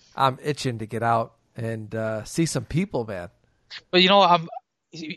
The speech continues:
Speaker 2: you, don't you think about how lucky we are as traders? You know, this is our lifestyle anyway, but still,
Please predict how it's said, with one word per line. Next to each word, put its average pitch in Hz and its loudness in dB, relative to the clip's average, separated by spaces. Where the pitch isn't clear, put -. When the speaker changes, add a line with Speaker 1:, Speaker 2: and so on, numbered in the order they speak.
Speaker 2:
you, 180 -18
don't 214 -4
you - -12
think 233 0
about 156 0
how 180 2
lucky 170 -2
we 151 -2
are 147 6
as 143 0
traders? 135 -2
You 190 6
know, 170 6
this 185 0
is - 4
our 175 4
lifestyle 139 -2
anyway, 156 -4
but 143 -6
still, 147 0